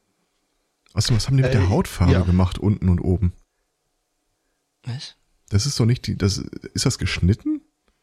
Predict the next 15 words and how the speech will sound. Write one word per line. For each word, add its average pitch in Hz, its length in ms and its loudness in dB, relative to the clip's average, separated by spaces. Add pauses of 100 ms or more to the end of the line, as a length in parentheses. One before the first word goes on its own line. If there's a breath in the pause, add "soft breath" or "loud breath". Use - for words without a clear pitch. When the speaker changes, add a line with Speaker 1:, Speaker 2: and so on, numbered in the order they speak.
(2750)
Speaker 1:
Passt - 200 -4
doch 135 60 0
überhaupt 135 180 2
nicht 123 120 -6
zueinander, 104 480 0 (140)
zusammen. 120 400 -2 (1000)
Speaker 3:
Wo 143 400 -8
bist 147 240 -4
denn 143 80 -2
du 139 60 -4
jetzt, 127 280 -6
bei 113 160 -8
welchem? 113 300 -8 (1300)
Speaker 1:
Ja, - 80 0
bei, - 140 0